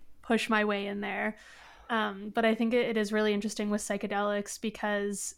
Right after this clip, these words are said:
it's definitely a lot easier to study someone on psychedelics in a machine because it's a little bit more of a controlled environment.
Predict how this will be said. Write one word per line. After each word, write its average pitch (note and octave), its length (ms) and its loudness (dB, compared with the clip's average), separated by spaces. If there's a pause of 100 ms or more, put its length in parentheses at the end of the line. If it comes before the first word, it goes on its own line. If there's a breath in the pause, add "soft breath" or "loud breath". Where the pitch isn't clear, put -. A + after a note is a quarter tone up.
(560)
it's A3+ 180 -4
definitely B3 380 4
a C4 80 2
lot A3 180 6
easier G#3 340 2
to G3+ 80 2
study G3+ 600 -2
someone G#3 320 0
on G3+ 140 2
psychedelics G3 640 -2
in G#3+ 160 -6
a G3 40 -4
machine G3 460 -4
because G3+ 540 -4 (680)
it's A#3+ 160 -2
a A#3+ 40 6
little A#3+ 160 6
bit A3+ 160 4
more G#3+ 140 8
of G3+ 80 4
a G3+ 40 -2
controlled G3+ 680 -2
environment. A3 800 -4